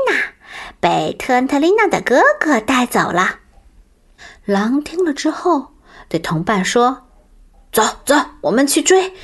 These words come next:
抓住特恩特丽娜，大家一起拿她当晚饭。所有的狼一起出动，开始去追赶特恩特丽娜和她的哥哥。追着追着，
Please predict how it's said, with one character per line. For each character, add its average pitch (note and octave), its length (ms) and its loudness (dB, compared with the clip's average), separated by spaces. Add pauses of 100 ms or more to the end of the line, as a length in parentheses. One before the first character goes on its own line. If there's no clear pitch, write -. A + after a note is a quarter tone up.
(380)
抓 D#4 260 2
住 F#4 120 2
特 F#3+ 220 -2
恩 F#3 100 0
特 G3 140 2
丽 G#3+ 140 2
娜， A3+ 220 0 (320)
大 - 160 -6
家 E3 160 -4
一 B3 100 -4
起 G#3 160 0
拿 G#3 140 -2
她 C#4+ 120 2
当 F4 200 2
晚 C#4 180 2
饭。 G4+ 280 2 (1200)
所 A#3 460 -4
有 F4+ 180 2
的 G3+ 140 0
狼 F3+ 380 0
一 F#4 200 0
起 - 260 -2
出 G3+ 200 0
动， G3 280 0 (400)
开 - 240 -4
始 - 160 -2
去 - 180 -4
追 F4+ 280 2
赶 A#3+ 260 -4
特 - 180 -2
恩 F#3+ 140 2
特 G#3 120 -2
丽 A3+ 220 0
娜 - 320 -2
和 - 140 -20
她 - 140 -4
的 A3 120 -4
哥 D#4+ 280 0
哥。 - 240 -8 (920)
追 C#4+ 340 -2
着 G#3+ 160 -2
追 F#3+ 280 2
着， F3 240 -2